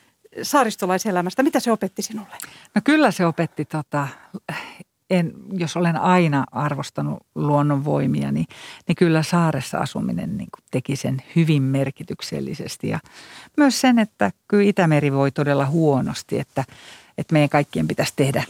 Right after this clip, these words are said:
Speaker 2: osuutemme Itämeren hyväksi. Että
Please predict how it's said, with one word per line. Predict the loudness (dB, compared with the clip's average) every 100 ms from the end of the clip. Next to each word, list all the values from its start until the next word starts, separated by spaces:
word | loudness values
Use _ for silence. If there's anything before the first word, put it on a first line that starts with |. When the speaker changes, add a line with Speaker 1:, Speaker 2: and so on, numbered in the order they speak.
| _ -2
Speaker 2:
osuutemme | 0 0 0 -2 0 0 0
Itämeren | -2 -2 -2 0 -2 -4 -8 -6
hyväksi. | -4 -4 -6 -6 0 2 0 _ -12 -10
Että | -10 -4 -4